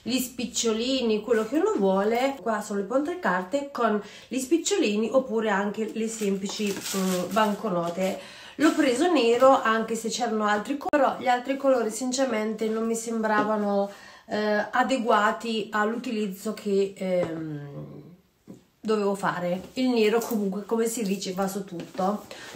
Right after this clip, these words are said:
Poi passiamo a un'altra cosa sempre di Pinko. In questo caso è una borsettina con dentro la sua dust bag.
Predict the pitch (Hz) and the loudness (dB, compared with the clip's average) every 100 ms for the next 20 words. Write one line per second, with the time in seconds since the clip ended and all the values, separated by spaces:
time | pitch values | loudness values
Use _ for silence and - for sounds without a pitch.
0 | - - 339 339 370 392 - 359 - 233 | 2 10 12 10 8 2 0 0 2 2
1 | 208 220 233 233 - - - 262 285 269 | 4 6 4 2 0 -10 6 8 8 4
2 | - 262 269 226 240 240 240 233 220 - | -2 2 4 6 2 0 4 6 6 2
3 | 226 220 214 214 226 220 208 214 - 208 | 2 2 2 -2 -2 -2 -2 -4 -4 -2
4 | 202 190 214 208 214 - - - - - | -2 0 0 0 -2 -6 -8 -8 -6 4
5 | 349 320 262 - 349 339 247 233 247 240 | 6 6 4 2 0 2 4 6 4 6
6 | 262 262 240 240 240 233 - 254 254 240 | 4 4 0 2 4 2 2 0 2 4
7 | 226 220 208 190 - - - - - 226 | 4 4 2 -2 -10 -14 -14 -12 0 6
8 | 277 269 247 - - 233 214 233 359 480 | 6 4 -4 -4 -6 -2 2 6 6 4
9 | - - - - - - 226 226 233 247 | -4 -14 -16 -16 -14 -4 0 2 2 0
10 | 233 214 208 - 233 220 196 190 185 190 | -2 -2 -2 -2 0 2 4 2 0 -4
11 | 190 208 - 190 196 185 190 277 | -6 -6 -6 -2 0 0 4 4